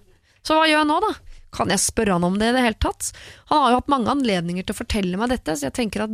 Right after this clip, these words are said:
dette er noe han bevisst har valgt å holde for seg selv, og det føles ubehagelig å skulle ta det opp. Samtidig vil jeg jo hate meg selv om jeg bare lar dette passere,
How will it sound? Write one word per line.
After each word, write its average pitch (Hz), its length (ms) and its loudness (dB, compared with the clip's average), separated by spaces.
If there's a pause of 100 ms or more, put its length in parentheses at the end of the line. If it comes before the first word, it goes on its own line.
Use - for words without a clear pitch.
dette - 260 -2
er 285 80 2
noe 226 140 2
han 196 100 -2
bevisst 202 320 -2
har 196 80 0
valgt 170 300 -4
å - 20 -2
holde 220 220 0
for 202 100 -6
seg 233 80 -2
selv, 339 380 0 (400)
og 277 100 0
det 294 80 -6
føles 330 320 0
ubehagelig 175 640 0
å - 60 -6
skulle - 160 -2
ta 165 100 0
det - 140 -8
opp. - 80 -14 (400)
Samtidig 254 500 0
vil 208 140 0
jeg 190 80 2
jo - 160 -4
hate 220 480 0
meg 147 80 -4
selv 247 480 -2 (180)
om 226 140 0
jeg 233 80 0
bare 208 240 2
lar 196 160 2
dette 190 160 -6
passere, 220 560 0